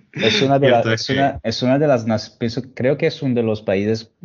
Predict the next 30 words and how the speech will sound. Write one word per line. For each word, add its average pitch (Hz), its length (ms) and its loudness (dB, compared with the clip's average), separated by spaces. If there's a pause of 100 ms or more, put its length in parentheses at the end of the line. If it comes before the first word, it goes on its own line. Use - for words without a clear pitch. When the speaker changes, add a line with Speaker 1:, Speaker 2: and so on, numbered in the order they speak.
Speaker 1:
con 92 680 -4
menos 110 380 -2
poblados 92 560 -2
del 87 100 -2
mundo, 87 380 -2
creo. 80 240 -6 (120)
Speaker 2:
Sí, - 220 0
sí, 151 160 -2
de 117 120 2
hecho, 117 300 -4 (120)
junto 113 240 -2
Speaker 1:
Pero 101 60 0
Speaker 2:
con 98 100 0
Speaker 1:
más 98 80 -6
Speaker 2:
Kiribati, 113 340 -2 (120)
Speaker 1:
pequeño. - 200 -8
Speaker 2:
por 110 140 -2
lo 101 80 0
menos 110 240 0
de 110 120 0
Oceanía, 95 540 0
yo 123 80 0 (180)
te 98 140 -4
diría 104 300 0
seguro. 110 540 -2 (220)
Te 117 100 -2
he - 20 2
dicho 127 260 -2
esos 117 240 -2
dos 120 320 -4